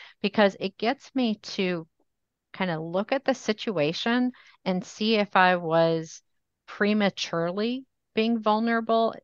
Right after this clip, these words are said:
w-, in a relationship that couldn't handle it, or if I was sharing something that I hadn't processed well enough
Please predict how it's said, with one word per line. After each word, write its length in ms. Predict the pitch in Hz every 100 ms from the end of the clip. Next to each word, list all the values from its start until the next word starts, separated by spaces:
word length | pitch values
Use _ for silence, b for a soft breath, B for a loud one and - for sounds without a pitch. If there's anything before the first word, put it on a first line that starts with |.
| _ -
w-, 180 | 165 -
in 140 | 190 202
a 80 | 208
relationship 680 | 185 165 180 - 226 233 -
that 160 | 180 - -
couldn't 460 | - 185 185 175
handle 560 | - - 165 175 196 214
it, 180 | 226 - - - _ _ _ _ _ -
or 240 | 190 190 -
if 140 | 180
I 120 | 185 185
was 120 | 185
sharing 480 | - 233 269 254 220
something 520 | - 196 - 180 175
that 140 | 170 -
I 160 | 175
hadn't 460 | 185 190 170 - -
processed 760 | - 175 170 - 226 226 - -
well 240 | 233 226
enough 400 | 233 220 226